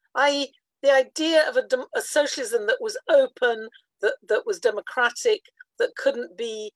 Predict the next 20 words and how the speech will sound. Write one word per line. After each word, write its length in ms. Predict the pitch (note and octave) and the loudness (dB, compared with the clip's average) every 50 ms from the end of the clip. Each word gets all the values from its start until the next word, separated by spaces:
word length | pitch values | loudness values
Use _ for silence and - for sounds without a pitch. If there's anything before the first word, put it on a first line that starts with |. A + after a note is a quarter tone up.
| _ _ _ _ _ - | _ _ _ _ _ -10
labeled 680 | G#3+ G#3+ A#3 A#3 A#3 A#3 A3+ G3 G#3+ G#3+ G#3+ G#3+ F#3 | -4 0 2 4 4 2 2 2 2 4 4 2 2
as 200 | G3 F3+ D#3+ - | 0 -2 -2 -4
sort 360 | - - - - F3+ - - F#3+ | -8 -8 -6 -6 -6 -6 -8 -12
of 100 | E3+ - | -14 -12
Soviet 880 | - - - - - G#3+ G#3+ G#3+ F#3+ F#3 G3+ G3 F#3 G3 G3+ - - - | -12 -12 -6 -2 2 2 2 2 0 0 0 2 2 2 0 -2 -6 -12
command 560 | - - G3+ F#3+ F#3+ G3+ G#3 G3+ G3+ G3 F#3+ F#3 | -6 -4 -4 -2 0 0 0 0 -2 -2 -6 -8
economy, 680 | F3+ - - G3+ F#3+ F#3+ F#3+ F#3 F#3+ F#3 F3+ F3+ F3+ _ _ _ _ _ _ _ _ | -12 -10 -8 -8 -8 -6 -8 -8 -6 -8 -8 -8 -10 _ _ _ _ _ _ _ _
you 100 | - G3+ | -8 -4
know, 320 | G3 F#3 F3 E3+ F3 F#3 - _ _ - | 0 2 4 4 2 0 -4 _ _ -4
all 180 | - G#3+ G#3 G3 | 0 0 2 2
this, 460 | G3 F#3+ E3 D3 - - - - - _ _ _ _ _ _ _ _ | 2 2 0 0 -2 -8 -14 -16 -20 _ _ _ _ _ _ _ _
you 120 | B3+ B3+ | -4 0
know, 160 | B3 A3 A3+ | 2 2 2
was 220 | A#3+ B3 C#4+ C4+ D4 | 2 0 -2 -2 -2
a, 60 | D4+ - _ - | -4 -6 _ -6
was 200 | D4+ D#4+ D#4 - | -6 -4 -4 -4
a 80 | F4 | -6
threat. 360 | - - - G#4 G#4+ F4 - - - | -8 -8 -6 -4 -2 -2 -4 -6 -10
I 40 | B3+ | -6
mean, 220 | C4+ C#4 C#4 C#4+ | -4 -4 -4 -4